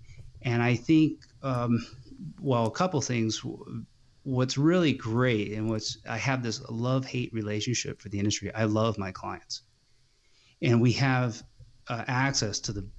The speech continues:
in my opinion, this country, the best financial products in the world. It's just making sure they're used in synergy. Unfortunately, way too many people think one product's gonna solve the problem. And the reality is when you just get everything working in alignment, everything working in synergy,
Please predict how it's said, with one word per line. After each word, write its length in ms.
in 80
my 180
opinion, 440
this 120
country, 360
the 100
best 380
financial 420
products 800
in 80
the 60
world. 320
It's 180
just 520
making 340
sure 320
they're 180
used 320
in 100
synergy. 480
Unfortunately, 520
way 180
too 160
many 100
people 300
think 300
one 320
product's 420
gonna 160
solve 260
the 140
problem. 480
And 180
the 60
reality 440
is 100
when 100
you 80
just 220
get 140
everything 400
working 320
in 60
alignment, 380
everything 280
working 320
in 80
synergy, 600